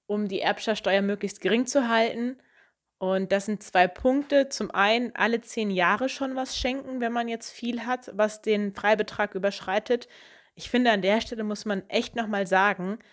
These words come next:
das richtet sich ja eher an die sehr wohlhabenden Menschen, ja? Weil nicht alle haben <laughs> mal eben eine halbe Million auf dem Konto liegen oder in Vermögenswerten.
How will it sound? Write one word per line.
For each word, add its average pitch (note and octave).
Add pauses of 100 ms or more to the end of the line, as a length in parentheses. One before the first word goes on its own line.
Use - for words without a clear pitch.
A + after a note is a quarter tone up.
(200)
das -
richtet B3+
sich A3+
ja G#3
eher A3
an G3+
die F#3
sehr F3+
wohlhabenden F#3
Menschen, E3
ja? F#3+
Weil F#3
nicht G3+
alle G3
haben F#3+ (320)
<laughs> G3
mal G#3
eben G#3
eine G3
halbe F#3+
Million F3+
auf D#3+
dem E3
Konto D#3+
liegen D#3+
oder D#3
in D#3
Vermögenswerten. D#3+